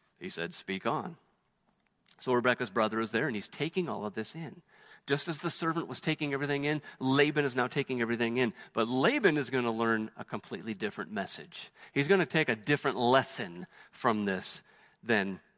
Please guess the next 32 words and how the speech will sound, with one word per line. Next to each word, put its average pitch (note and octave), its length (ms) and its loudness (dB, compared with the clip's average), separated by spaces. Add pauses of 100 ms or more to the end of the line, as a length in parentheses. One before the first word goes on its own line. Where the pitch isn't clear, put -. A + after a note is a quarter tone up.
(360)
the A2+ 140 -4
servant A2 420 2
does. F2 240 -4
And, G2 140 -8
and G#2+ 180 0
we're C3+ 100 8
not D3+ 140 6
gonna B2+ 160 2
see D#3+ 180 0
him C#3 140 2
again C3+ 240 4
until B2 220 -2
chapter A#2+ 320 -4
twenty-eight, A2 480 0
but F2 100 -2
we'll A#2+ 160 -2
see E3 320 -4
what C3+ 260 4 (200)
lessons A#2+ 500 0
he - 140 -10
took - 400 -6 (360)
from G2 360 0 (100)
this G#2 160 -6
experience G#2 640 0
when G#2 120 -2
we G2+ 80 -2
get A2+ 200 -6
there. - 220 -16 (720)
For C#3+ 220 6
now, C#3+ 340 6
we B2+ 180 0
see A#2+ 400 -2